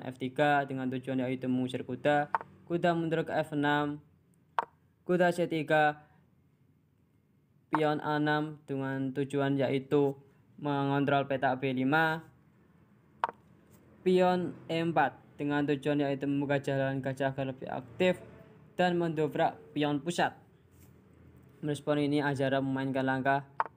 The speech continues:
pion E enam dengan tujuan yaitu memperkuat pion di D lima, menteri ke D dua dengan tujuan yaitu untuk rokade panjang.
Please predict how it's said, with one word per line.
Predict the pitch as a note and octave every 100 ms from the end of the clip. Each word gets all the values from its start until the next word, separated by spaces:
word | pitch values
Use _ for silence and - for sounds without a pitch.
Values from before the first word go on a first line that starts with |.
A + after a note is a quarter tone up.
| _
pion | C#3+ C3+ C3 C3
E | C3
enam | B2 D3 D3+ D3
dengan | D3+ C3+ C3+
tujuan | C3+ B2+ C3+
yaitu | C3 C3
memperkuat | C3+ C3 C3 C3 - C3 B2+ -
pion | B2+
di | B2+ B2+
D | B2+
lima, | B2 B2 D3 D#3 D#3 - _ _ _ _ _ _ _ - - - - - - -
menteri | F#3+ F#3+ G3 F#3+
ke | F#3
D | E3+ D#3+
dua | D3+ D#3 C#3+ B2 A#2+
dengan | C#3 C3+ C3+
tujuan | C#3 C3 C#3 C3+ C3+
yaitu | B2+ C3 C3 C3+ C3+ C3+ C#3 C#3
untuk | C3+ C3
rokade | C3+ C3 C3 B2+
panjang. | B2+ B2+ D#3+ E3 E3